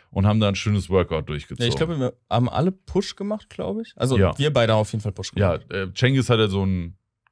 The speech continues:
Speaker 1: Larifari-Ganzkörper-Ding gemacht. Aber mit Cengiz ist ja dann noch was anderes Nices
Speaker 2: Stimmt,
Speaker 1: passiert
Speaker 2: genau.
Speaker 1: im Gold's Gym.
Speaker 2: Ja, weil, äh, Marvin und ich haben halt Bankdrücken gemacht.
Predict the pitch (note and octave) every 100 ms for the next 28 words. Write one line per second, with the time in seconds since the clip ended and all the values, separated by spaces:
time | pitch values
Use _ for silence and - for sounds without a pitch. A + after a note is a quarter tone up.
0 | _ - - - - - - - G2+ G#2+
1 | G2 D#3 G#2+ A#2 G#2+ G2 F#2 A#2+ C3 -
2 | D3 C3+ C#3+ D3 C#3+ D3 C3+ E3+ F3 -
3 | - - - - - C3 C#3 C3 A#2+ C#3
4 | C#3 E3+ F#3 - C3+ D3+ C#3+ C#3 B2+ C3
5 | B2 D3 C#3+ G#2+ F#2 - F#2+ F2+ E2 -
6 | - D#3+ E3 F#3 D3+ G2+ F2 - E2 E2+
7 | E2+ - B2+ A#2 G#2+ G#2 G2 G2+ F#2+ G2
8 | G#2+ C3 A#2+ B2+ G#2 F#2+ B2 E3 - D3+
9 | D3+